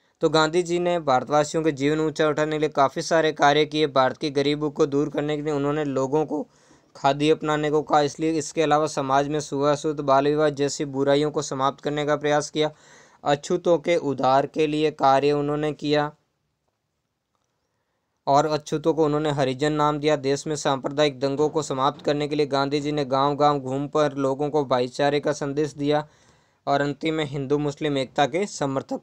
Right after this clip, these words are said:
तो अंग्रेजों ने भारतीयों को एक दूसरे से अलग रखने की जो फूट डाल और राजगृहों की नीति की थी,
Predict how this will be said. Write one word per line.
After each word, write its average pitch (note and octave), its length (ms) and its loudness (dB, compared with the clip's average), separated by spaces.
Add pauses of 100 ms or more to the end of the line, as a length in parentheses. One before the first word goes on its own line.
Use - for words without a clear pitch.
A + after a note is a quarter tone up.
(120)
तो - 80 0
अंग्रेजों D3 460 2
ने D#3+ 160 2 (800)
भारतीयों C#3 540 2
को D3+ 160 4
एक D3 160 4
दूसरे D#3 300 0
से D#3 140 -2
अलग C#3+ 280 2
रखने D#3 360 0
की D3 60 -4
जो D3 120 2
फूट D3+ 320 -2
डाल D3+ 240 4
और D3+ 140 2
राजगृहों C#3+ 480 2
की C#3+ 140 -4
नीति C#3 360 -2 (380)
की D3+ 160 0
थी, C3 260 -4